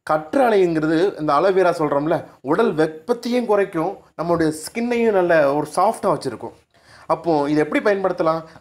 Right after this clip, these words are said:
கற்றாழை சோறு ஒரு பதினஞ்சு கிராம் எடுத்து ஒரு ஏழு டைம் நல்லா, ஆ, அந்த தண்ணியில அலசி சுத்தம் பண்ணி அதிகாலையில உள்ளுக்கு சாப்பிடலாம். நம்ம தலையிலையும் தேய்ச்சிக்கலாம், ஸ்கின்லையும் அப்ளை பண்ணிக்கலாம்.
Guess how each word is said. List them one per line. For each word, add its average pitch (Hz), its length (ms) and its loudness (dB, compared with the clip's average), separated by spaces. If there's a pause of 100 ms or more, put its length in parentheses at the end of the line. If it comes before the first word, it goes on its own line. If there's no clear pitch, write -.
(100)
கற்றாழை 233 380 0 (100)
சோறு 185 260 4
ஒரு 170 180 2
பதினஞ்சு 180 440 -2
கிராம் 202 280 2
எடுத்து 151 260 -2 (340)
ஒரு 156 100 0 (160)
ஏழு 220 240 4
டைம் 175 260 2
நல்லா, 196 280 0 (200)
ஆ, 135 40 0 (180)
அந்த 123 160 -4 (240)
தண்ணியில 175 380 2
அலசி 180 340 0
சுத்தம் 180 380 -2
பண்ணி 143 220 -2 (400)
அதிகாலையில 185 600 2 (100)
உள்ளுக்கு 180 320 0
சாப்பிடலாம். 127 480 0 (400)
நம்ம 180 220 -2
தலையிலையும் 214 460 2
தேய்ச்சிக்கலாம், 185 560 0
ஸ்கின்லையும் 202 420 0
அப்ளை 147 220 0
பண்ணிக்கலாம். 117 360 -6